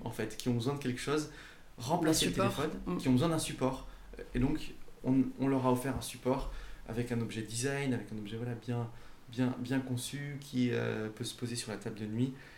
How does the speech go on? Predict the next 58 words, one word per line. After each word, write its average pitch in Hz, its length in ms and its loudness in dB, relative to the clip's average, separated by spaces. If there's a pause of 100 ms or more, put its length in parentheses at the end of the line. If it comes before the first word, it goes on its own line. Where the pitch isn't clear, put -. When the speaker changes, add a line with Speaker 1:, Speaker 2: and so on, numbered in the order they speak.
(180)
Speaker 1:
et 117 40 -12
qui - 160 -16
peut 113 100 -4
venir 110 280 -4
remplacer 104 340 -8
le 110 60 -4
téléphone. 107 360 -6 (440)
Donc 120 140 -2
notre 135 160 6
message, 151 440 4
c'est 98 160 -4 (1000)
mettez 170 300 6
votre 160 120 6
téléphone 135 280 2
en 131 60 6
mode 127 180 6
avion 131 520 2 (180)
ou, 165 320 2
euh, 123 260 6 (140)
enlevez-le 131 360 6
de 120 60 2
la 120 80 2
chambre 127 420 -4 (460)
et, 117 220 -2
euh, 113 40 -6 (440)
Speaker 2:
Et - 40 -8
Speaker 1:
utilisez 165 140 4
Speaker 2:
mettez 170 240 8
Speaker 1:
un 180 80 8
Speaker 2:
un - 20 4
petit 170 160 2
Speaker 1:
objet, 165 100 6
Speaker 2:
Morphée, 175 260 4
Speaker 1:
euh, 151 120 8
Speaker 2:
euh, - 20 4
sur - 180 0
le, 139 240 0
sur - 160 -2
la 156 80 0
table 160 160 0
de 160 80 2
chevet, 170 220 0
ça - 160 0
marche, 113 240 0
Speaker 1:
déconnectez, 120 60 0
Speaker 2:
ouais. 117 60 2
Speaker 1:
mettez 113 240 0
Speaker 2:
Ouais. 110 60 0
Speaker 1:
un - 20 -2
téléphone 104 360 -8
sur 101 120 -10
la 98 60 -8
table - 180 -12
de 87 60 -10
chevet, - 220 -10
là, 95 100 -8
ça - 140 -12
marche. - 260 -12